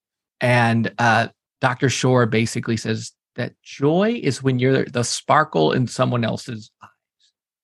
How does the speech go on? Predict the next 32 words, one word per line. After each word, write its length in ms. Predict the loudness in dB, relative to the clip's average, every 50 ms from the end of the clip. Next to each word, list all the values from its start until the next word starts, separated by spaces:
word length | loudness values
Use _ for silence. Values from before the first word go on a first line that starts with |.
| _ _ _ _ _ -12
And 140 | -10 -8 -2
so 200 | 0 2 2 2
think 300 | 0 0 -2 -2 -2 -2
about 320 | -4 -4 -4 -4 -6 -8 _ -14
that. 220 | -18 -18 -18 -20 -20 _ _
So 180 | _ -4 -4 -4
joy 600 | -2 2 4 4 6 6 6 4 4 2 -2 -2 0
is 520 | 0 2 2 2 0 0 -2 -6 -10 -20 _ _ _
someone 760 | _ -14 -12 -8 -2 2 2 4 4 4 4 4 4 4 2
lights 540 | 2 2 4 4 2 2 0 -4 -8 -16 -16 -8
up 340 | -6 -4 -4 -4 -6 _ _ _ _ _ _ _ _ _ _ _ _
because 440 | -6 -6 -4 -2 -2 -2 -2 -2 -4
it's 240 | -6 -8 -8 -10 -20 _ _ -20 -20
you. 380 | -18 -18 -18 -18 -18 -20 -20 -20 -20 -20 -20 -20 -20 -20 -18 -8 -2
There, 320 | 0 2 2 2 2 0 -2
there 320 | 0 2 2 4 4 2
is 200 | 2 0 0 0
a 80 | 0 -2
sparkle 680 | -2 -4 -8 -4 0 2 2 2 2 0 0 -2 -2
in 240 | -2 -2 -4 -6 -6
the 160 | -8 -10 -12 _
eyes 480 | -12 -10 -8 -8 -8 -10 -10 -16 -20 -20 _ _ _ _ _ _ _ _ _
when 160 | -20 -20 -20
people 560 | -8 -2 0 0 0 0 0 -2 -2 -2 -4 _
see 460 | -14 -10 -10 -8 -8 -8 -12 -14 -18 _ _ _ _ _ _
you. 280 | -20 -20 -20 -20 -20 _ _ _ _ _ _ -2
And 220 | 0 0 0 0
so 180 | 0 0 0 -2
joy 380 | 0 0 2 4 4 6 4
is 260 | 4 2 0 -2 -4
a 60 | -6 -6
very 400 | -4 -2 0 0 -2 -4 -6